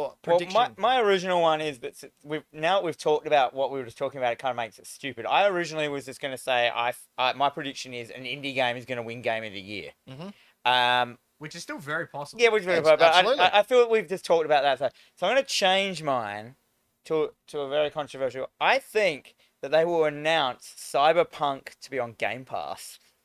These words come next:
Speaker 2: Ooh.
Speaker 1: I know, 'cause originally, earlier in the year, Project Red is like, "No, no, no," in July or whatever, they announced that it'll never be on Game Pass. But we all know that none of that shit sti-, sti-, sticks. Like,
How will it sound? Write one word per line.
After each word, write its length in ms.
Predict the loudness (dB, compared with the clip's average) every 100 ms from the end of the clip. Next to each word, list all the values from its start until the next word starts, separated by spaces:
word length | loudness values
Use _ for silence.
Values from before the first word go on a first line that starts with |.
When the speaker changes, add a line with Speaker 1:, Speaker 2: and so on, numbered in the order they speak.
| _ _ _ -20 -20 -18
Speaker 2:
Ooh. 960 | -10 -8 -4 2 4 4 2 -8 -10 0
Speaker 1:
I 60 | 2
know, 140 | 4 0
'cause 140 | 0 0
originally, 540 | 4 2 4 0 2
earlier 400 | 2 4 4 2
in 120 | 0 -2
the 80 |
year, 340 | -2 2 6 4 4
Project 320 | -2 0 4
Red 120 | 4 4
is 60 |
like, 140 | 2 0
"No, 260 | 0 2
no, 160 | 2 0
no," 220 | 0 -2
in 120 | -4
July 480 | -2 0 2 4 6
or 100 | 6
whatever, 280 | 6 4 2
they 160 | 0 2
announced 300 | 2 0 0
that 140 | -6
it'll 120 | -6
never 260 | -2 -2 0
be 60 | -2
on 160 | -2
Game 220 | -2 -2
Pass. 180 | -2 -6
But 120 | -4 0
we 120 | 2
all 200 | 2 2
know 320 | 2 4 4
that 240 | 4 2 0 _ _ _ _ _ -18
none 300 | -4 0 0
of 60 | -2
that 180 | -4 -4
shit 240 | -14 -14
sti-, 220 | -16 -18 -16
sti-, 300 | -18 -16 -18
sticks. 600 | -20 -12 -12 -12 -16 -12
Like, 320 | -6 -4 -4